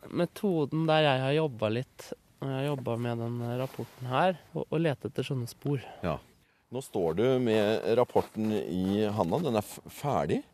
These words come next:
Speaker 2: Eh, det har vært et, eh, et voldsomt, eh, detektivarbeid det her da.
Speaker 1: Ja, det har vært veldig spennende å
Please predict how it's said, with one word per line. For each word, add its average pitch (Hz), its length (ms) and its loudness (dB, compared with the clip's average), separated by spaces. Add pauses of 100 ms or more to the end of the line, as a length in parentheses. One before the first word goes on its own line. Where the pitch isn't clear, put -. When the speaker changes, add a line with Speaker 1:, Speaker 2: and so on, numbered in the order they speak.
(540)
Speaker 2:
Eh, 80 340 -6
det 90 80 -4
har 123 140 2
vært 98 220 0
et, - 200 -10
eh, 92 480 -2
et 90 160 -8
voldsomt, 80 680 -4
eh, 87 420 -2
detektivarbeid 78 1400 -6
det 87 80 -2
her 120 120 -4
da. 196 140 -6 (340)
Speaker 1:
Ja, 180 120 2
det 196 80 6
har 190 160 6
vært 196 160 -2
veldig 160 280 6
spennende 135 920 2 (100)
å 120 380 0